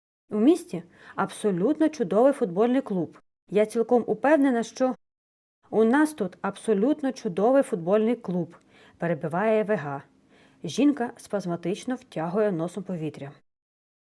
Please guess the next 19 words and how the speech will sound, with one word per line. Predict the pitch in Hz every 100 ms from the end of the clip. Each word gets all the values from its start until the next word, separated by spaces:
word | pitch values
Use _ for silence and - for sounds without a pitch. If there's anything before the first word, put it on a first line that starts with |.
| _ 202
«Для | 175 185
проведення | 202 226 262 233 226
січневого | 240 - 240 220 208
кубку | - 339 349 175 160 _ _ - -
в | 170
нас | 185 202 320 320
мають | 214 202
бути | 185 233 220
правила | - 180 254 269 269
й | 262 -
інструкції. | 240 - 208 165 - 165 156 _ _ _ -
Інакше | 196 247 269 - 240 _ _ _
хто | - 269
завгодно | 330 196 180 175 165 160 _ _
зможе | 165 185 190 180
прийти | 170 180 - 285
грати. | 185 160 147 151 147 _ _ _ -
А | 180
це | - 269 330